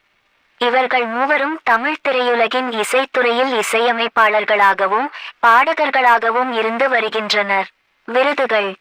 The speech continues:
ஆயிரத்து தொள்ளாயிரத்து எண்பத்தெட்டு தமிழ்நாடு அரசு அவருக்கு கலைமாமணி விருது வழங்கி சிறப்பித்தது. இரண்டாயிரத்து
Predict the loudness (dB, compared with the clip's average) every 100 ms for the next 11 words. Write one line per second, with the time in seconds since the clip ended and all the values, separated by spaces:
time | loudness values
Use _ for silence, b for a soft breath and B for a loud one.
0 | _ 2 2 2 -2 -4 -4 -2 0 2
1 | 2 2 -4 -4 -2 -2 -2 -4 -4 -6
2 | -4 -4 -4 -8 -2 0 0 0 0 2
3 | 4 2 2 -2 0 0 0 -2 -4 -4
4 | -4 -8 B B -2 0 2 0 0 0
5 | -2 -4 -2 -2 0 0 -2 B -6 -2
6 | 0 0 -4 -6 -4 -2 -2 -2 -2 -2
7 | 0 -4 -6 _ _ _ _ _ _ -2
8 | 0 2 2 2 -2 -2